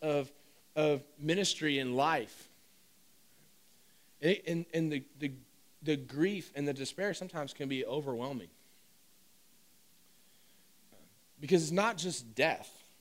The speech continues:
It's the ugliness of Genesis six. It's, it's the, the violence, right?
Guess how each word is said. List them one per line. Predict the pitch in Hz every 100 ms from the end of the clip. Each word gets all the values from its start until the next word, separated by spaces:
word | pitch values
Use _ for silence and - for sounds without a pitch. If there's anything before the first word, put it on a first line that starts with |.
| - - -
It's | 156 -
the | - -
ugliness | 151 185 196 170 151
of | 156 131
Genesis | 127 156 147 120 104
six. | - 160 - - - - _ - - - - - - - - - - -
It's, | 156 147 - -
it's | 147 - -
the, | 135 143 117 -
the | 135 120 -
violence, | 120 127 147 165 120 - - - - - - - - -
right? | 117 127